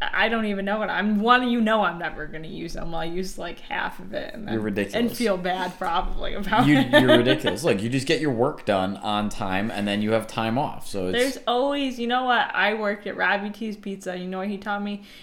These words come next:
Speaker 1: Even when there's not work, there's work to be done.
Speaker 2: Allegedly.
Speaker 1: You know?
Speaker 2: That sounds like a job for someone else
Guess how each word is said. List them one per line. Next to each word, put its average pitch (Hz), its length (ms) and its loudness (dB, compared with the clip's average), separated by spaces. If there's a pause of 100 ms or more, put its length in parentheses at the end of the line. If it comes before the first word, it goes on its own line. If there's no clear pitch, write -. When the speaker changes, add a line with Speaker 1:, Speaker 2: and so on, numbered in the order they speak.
(160)
Speaker 1:
Even 214 280 -4
when 208 140 -2
there's 190 240 -2
not 180 300 -4
work, 170 380 -6
there's - 280 -12
work 175 380 -10
to - 80 -16
be 180 180 -6
done. 151 480 -8 (380)
Speaker 2:
Allegedly. 101 640 0
Speaker 1:
You 180 60 -8
know? 190 280 -2 (220)
Speaker 2:
That 110 260 0
sounds 110 240 -2
like 98 120 -2
a 95 40 -2
job 95 320 2
for 107 80 -6
someone 92 320 -2
else - 340 0